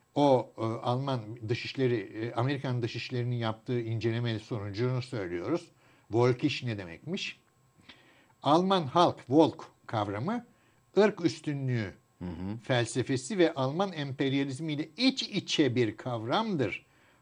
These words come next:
Speaker 1: Halk, mistik ve kan, kültür bağıyla ister istemez bir arada tutulan doğal bir varlık birimi olarak algılanmaktadır. Burada bizim, e, bizim dediği Amer-, Amerikalıların people kavramından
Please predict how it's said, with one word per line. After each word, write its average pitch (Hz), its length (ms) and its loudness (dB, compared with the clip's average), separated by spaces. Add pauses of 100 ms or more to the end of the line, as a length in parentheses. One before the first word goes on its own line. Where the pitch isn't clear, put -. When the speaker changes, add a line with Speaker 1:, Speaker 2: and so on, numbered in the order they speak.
Speaker 1:
Halk, - 580 2
mistik 143 500 -6
ve 131 280 4 (320)
kan, 175 360 6
kültür 151 580 0
bağıyla 156 360 6
ister - 400 -2
istemez 156 580 -2
bir 147 100 4
arada 131 380 0
tutulan 160 360 -2 (440)
doğal 151 320 8
bir 156 100 6
varlık 135 440 4
birimi 120 240 0
olarak 110 360 -2
algılanmaktadır. 113 1040 -2 (640)
Burada 180 400 6
bizim, 170 280 0 (300)
e, 123 340 -6
bizim 139 260 -2
dediği 131 260 2
Amer-, 127 360 -2
Amerikalıların 127 720 0 (380)
people 156 720 2
kavramından 151 840 0